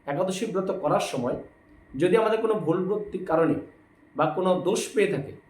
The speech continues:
বা একাদশী ভঙ্গ হয়ে থাকে, সেই একাদশীর ফলও আপনি সঞ্চয় করতে পারবেন এই পাণ্ডবা নির্জলা একাদশী নিষ্ঠার সাথে পালন করলে। তাই আগামী কি আসছে? মহাবেঞ্জলিযুক্ত দ্বাদশী,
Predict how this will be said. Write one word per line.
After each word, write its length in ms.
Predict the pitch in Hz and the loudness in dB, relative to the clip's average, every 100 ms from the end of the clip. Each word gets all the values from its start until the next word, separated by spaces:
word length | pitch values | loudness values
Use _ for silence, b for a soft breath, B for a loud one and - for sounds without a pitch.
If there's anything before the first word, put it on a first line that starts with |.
| _ - _ | _ -20 _
বা 100 | 147 | 2
একাদশী 400 | 165 196 196 220 | 2 2 -2 -4
ভঙ্গ 320 | 220 151 165 208 | -2 2 4 6
হয়ে 140 | 226 | 4
থাকে, 280 | - - - - - - - - - | 2 -4 -8 -16 -20 -20 -20 -20 -18
সেই 460 | - - 202 254 269 | -10 2 6 6 4
একাদশীর 480 | 190 208 214 - 233 - | 2 2 0 0 -4 -2
ফলও 400 | 202 226 170 - - - - - | 0 4 2 0 -8 -18 -20 -4
আপনি 300 | 151 160 233 | 0 2 0
সঞ্চয় 400 | 233 185 175 185 | -2 -2 -2 -2
করতে 280 | 180 165 180 | -2 -2 -2
পারবেন 420 | 156 151 196 277 285 - - - | 0 2 4 4 0 -8 -20 -4
এই 240 | 175 185 180 | 0 0 2
পাণ্ডবা 400 | 160 175 185 185 | 2 2 2 2
নির্জলা 460 | 156 151 147 156 139 | 4 2 2 0 0
একাদশী 460 | 143 151 151 254 - - - - - _ - - | -2 -4 -6 -8 -12 -20 -20 -20 -20 _ -20 -4
নিষ্ঠার 300 | 147 147 180 | -2 -2 -2
সাথে 240 | - - - | -4 -4 -4
পালন 320 | 117 123 117 | -2 -2 -2
করলে। 200 | - - - - _ _ _ - - | -8 -12 -14 -20 _ _ _ -14 2
তাই 140 | 165 | 6
আগামী 520 | 165 165 196 233 262 - - 185 | 6 6 2 0 -4 -10 -12 -2
কি 140 | 214 | 2
আসছে? 480 | 208 - 233 262 - - - - | 2 0 0 0 -2 -14 -20 -4
মহাবেঞ্জলিযুক্ত 1000 | 156 180 208 175 180 180 180 180 165 - | 0 4 4 2 0 -2 0 0 -2 -2
দ্বাদশী, 580 | 143 131 131 156 226 | 0 0 -2 -4 -6